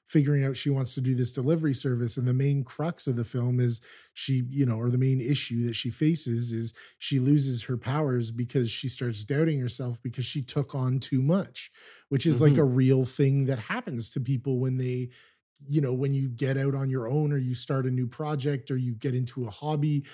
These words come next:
Speaker 1: you know, you, you go in headstrong and you get knocked down a couple pegs by realizing you don't really know everything and you're not in control of everything, but you gotta get back up.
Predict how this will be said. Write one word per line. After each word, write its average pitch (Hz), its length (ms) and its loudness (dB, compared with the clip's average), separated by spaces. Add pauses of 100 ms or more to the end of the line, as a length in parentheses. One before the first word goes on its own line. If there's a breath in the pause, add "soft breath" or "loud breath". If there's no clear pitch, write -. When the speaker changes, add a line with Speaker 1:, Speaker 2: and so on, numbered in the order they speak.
(280 loud breath)
Speaker 1:
you 143 100 2
know, 135 160 2
you, 127 400 -2
you 127 140 -6
go 143 260 2
in 151 140 -2
headstrong 127 760 -2
and 120 120 -2
you 123 80 -4
get 123 180 -2
knocked 123 280 -8
down 151 240 0
a 156 60 -2
couple 131 280 -6
pegs 120 400 -2
by 127 140 -4
realizing 123 680 -2
you 127 80 0
don't 123 280 -6
really 123 260 -4
know 120 240 -4
everything 147 480 -4
and 131 100 -4
you're 120 80 -6
not 120 220 -8
in 113 100 -12
control 170 480 -4
of 135 80 -2
everything, 120 560 -8 (420 loud breath)
but 160 80 -2
you 156 120 4
gotta 139 240 0
get 123 200 0
back 117 240 -4
up. 151 360 0